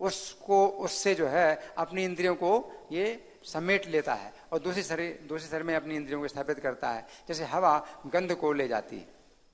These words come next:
जैसे हवा गंध को निकाल ले जाती है, उसी प्रकार से जीवात्मा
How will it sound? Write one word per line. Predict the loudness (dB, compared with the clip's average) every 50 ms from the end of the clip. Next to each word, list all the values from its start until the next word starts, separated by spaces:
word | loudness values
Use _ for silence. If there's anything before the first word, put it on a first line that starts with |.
| _ -20 _ _ _ _ _ _ _ _ _ _
जैसे | -8 -4 -2 -2
हवा | -2 0 4 6 6 6 6 4 0 -6 -16 -16 -8
गंध | -6 -4 -2 -2 -2
को | 2 4 4 4 4 2
निकाल | -2 -6 -4 0 0 2 2 2
ले | 2 2
जाती | 4 4 2 2 -2 -2
है, | -2 0 0 0 -2 -4 -10 -18 -20 -12 -10 -8
उसी | -6 -4 -4
प्रकार | -4 -2 0 2 2 2
से | 2 -2
जीवात्मा | -4 -2 -2 0 2 2 2 2 2 2 2 2 2 0 -2